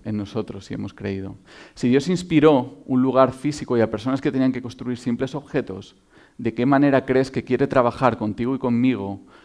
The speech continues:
a los que nos ha encomendado la misión más importante de transmitir su amor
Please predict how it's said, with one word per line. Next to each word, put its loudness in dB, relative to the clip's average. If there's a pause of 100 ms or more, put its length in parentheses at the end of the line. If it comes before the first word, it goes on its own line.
(160)
a -4
los -4
que -6
nos -4
ha -2
encomendado 4
la 0
misión -2
más -2
importante -2 (320)
de -2
transmitir -2
su 0
amor 2